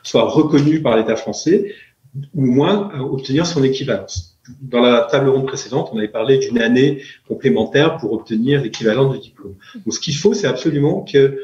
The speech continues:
vous, en tant qu'étudiant étranger, vous soyez en capacité de produire un document qui atteste que votre degré, votre niveau d'études est équivalent au grade master.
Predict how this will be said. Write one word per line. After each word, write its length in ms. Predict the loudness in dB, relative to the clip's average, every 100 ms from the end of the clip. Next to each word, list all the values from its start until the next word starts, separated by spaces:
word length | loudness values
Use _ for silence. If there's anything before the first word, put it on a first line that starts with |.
| -14 _
vous, 240 | -4 0
en 100 | 2
tant 80 | 0
qu'étudiant 440 | -2 -4 -6 -6
étranger, 720 | -6 -6 -6 -2 2 2 2 -8 -12
vous 160 | -12 -12
soyez 480 | -4 -2 2 2 2
en 160 | -2
capacité 500 | -2 0 0 -2 -8
de 80 | -10
produire 640 | -2 -2 0 -2 -4 -8 -6
un 140 | -6
document 600 | -6 -6 0 0 0 -6 -16 -20 _
qui 100 | 0
atteste 400 | 2 4 2 2
que 80 | -4
votre 720 | 0 -2 -2 -2 0 0 -8 -16 -6
degré, 600 | 0 2 4 4 4 2
votre 240 | -8 -8 -4
niveau 240 | -2 0
d'études 480 | -2 -4 -4 -6 -4
est 200 | 2 4
équivalent 560 | 2 0 -2 0 0 -2
au 60 | -4
grade 220 | -2 -2
master. 360 | -4 -8 -20